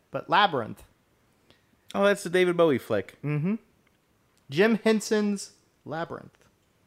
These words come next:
Speaker 1: Um, it's a metaphor for a girl struggling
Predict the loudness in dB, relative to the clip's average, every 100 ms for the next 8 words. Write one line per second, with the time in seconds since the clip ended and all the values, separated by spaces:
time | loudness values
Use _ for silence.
0 | _ _ -20 _ _ -2 2 4 4 2
1 | -4 -10 _ _ _ _ _ _ _ _
2 | _ -4 0 2 2 0 -6 -12 0 2
3 | 2 2 2 2 2 -2 0 -2 -4 -4
4 | -4 -4 -2 -2 -4